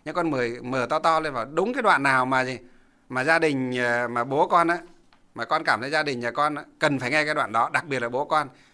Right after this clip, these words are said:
thì con mở gần gần, con ngồi đó, con nghe, cứ giả vờ đi ra, đi vào gần gần ấy, bố con nghe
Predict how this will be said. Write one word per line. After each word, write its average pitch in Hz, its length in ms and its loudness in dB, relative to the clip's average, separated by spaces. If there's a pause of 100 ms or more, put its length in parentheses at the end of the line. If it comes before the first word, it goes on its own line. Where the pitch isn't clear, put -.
(120)
thì 123 80 -10
con 156 160 0
mở 135 180 2
gần 123 120 0
gần, 120 200 0
con 147 140 -6
ngồi 120 220 -2
đó, 117 80 -4
con 143 160 -8
nghe, 147 160 -4
cứ 185 120 -8
giả 151 160 0
vờ 120 160 -4
đi 147 140 -4
ra, 139 280 0 (260)
đi 143 100 -8
vào 139 140 -2
gần 120 100 -6
gần 117 220 -4
ấy, 120 100 -8
bố 135 200 -4
con 156 160 -2
nghe 147 180 0